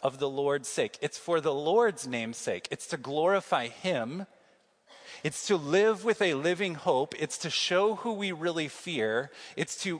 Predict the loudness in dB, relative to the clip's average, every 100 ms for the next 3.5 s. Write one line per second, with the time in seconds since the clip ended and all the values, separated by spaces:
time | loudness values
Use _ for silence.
0 | -4 0 4 4 4 2 2 2 2 -4
1 | -2 0 0 -4 -16 -20 -20 _ _ 0
2 | 0 2 2 0 -4 -4 -4 2 0 0
3 | -4 -4 -2 -4 -8